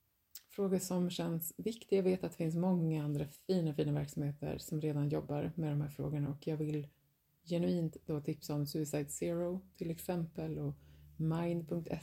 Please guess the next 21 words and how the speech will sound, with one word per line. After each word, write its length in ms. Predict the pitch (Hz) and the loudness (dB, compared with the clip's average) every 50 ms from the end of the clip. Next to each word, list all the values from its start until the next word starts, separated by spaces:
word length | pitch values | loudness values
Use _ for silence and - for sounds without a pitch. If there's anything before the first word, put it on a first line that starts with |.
| - 143 147 | -6 -6 -4
se 160 | - 170 165 | -2 -2 -2
som 160 | 160 - 156 | -2 -2 -2
har 140 | 151 147 147 | 0 0 0
också 240 | 147 147 147 143 147 | -2 -4 -6 -6 -4
bra 160 | - - - | -4 -2 -2
linjer, 420 | 151 151 165 175 170 165 165 160 160 | 0 0 2 2 2 0 -2 -2 -4
telefonlinjer. 800 | - - 160 143 143 165 165 165 165 165 160 165 160 165 185 - - - - - - - - - - - - - - - - - - - - - | -4 -4 -6 -4 -2 0 2 2 2 2 2 2 0 -2 -6 -10 -16 -20 -20 -20 -20 -20 -20 -20 -20 -20 -20 -20 -20 -20 -20 -20 -20 -20 -10 -4
Eh, 360 | 165 160 160 156 156 151 - - | -2 0 2 2 2 2 0 -2
Självmordspodden 680 | - - 190 185 185 185 - - 190 190 180 175 165 | 0 2 2 2 2 0 0 0 2 2 2 0 0
kommer 340 | - 170 165 165 160 160 - - _ _ _ _ _ _ _ | -2 -2 -2 0 0 -2 -4 -6 _ _ _ _ _ _ _
inte 380 | - 190 185 175 165 - - - | 0 2 2 2 2 -2 -4 -4
ha 320 | 160 165 160 156 151 - - - 269 277 - - - - - - - _ | -2 0 0 -2 -2 -4 -6 -8 -10 -10 -12 -18 -20 -20 -20 -20 -20 _
i 100 | - 170 | -2 0
närheten 680 | 160 165 165 170 185 196 190 160 147 160 143 147 - 151 | 2 4 4 4 4 2 2 2 0 -2 -2 -2 -2 0
av 240 | 143 143 151 185 208 - - - - | 0 2 0 0 -2 -6 -12 -8 -2
det 260 | - 147 147 147 139 | 0 0 0 0 -2
som 140 | - - - | -4 -6 -4
alla 120 | - 147 | -2 -2
de 120 | 143 143 143 | 0 0 0
här 80 | 139 | -2
fantastiska, 1000 | - - 147 143 143 - - - 147 - - - - - - - - 143 143 | -2 -2 -2 -2 -2 -4 -8 -14 -12 -12 -10 -10 -10 -10 -8 -6 -4 -2 -2